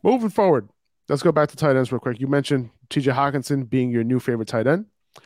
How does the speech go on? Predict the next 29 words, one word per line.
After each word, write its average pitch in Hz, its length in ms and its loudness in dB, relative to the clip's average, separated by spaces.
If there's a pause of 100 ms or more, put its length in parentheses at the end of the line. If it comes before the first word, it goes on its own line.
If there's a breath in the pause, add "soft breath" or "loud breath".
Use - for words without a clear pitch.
(260 soft breath)
Let's 135 140 0
move 147 140 2
to 143 80 4
George 135 320 2
Kittle 156 320 0
at 123 140 0
number 113 180 -4
five. 147 500 -2 (100)
I'm 190 240 0
not 233 280 0 (100)
sure 185 360 0
how 160 180 0
much 170 220 -2
the 156 60 -8
forty-niners 143 420 -2
are 139 60 -2
going 131 160 -2
to 123 60 -2
have 123 100 -6
to 117 40 -12
throw 131 160 -4
the 117 60 -6
ball 113 180 -2
in 113 60 -4
this 113 140 -8
game. 113 300 -6
Like 120 140 -6
I 117 40 -2
mentioned, 117 400 -2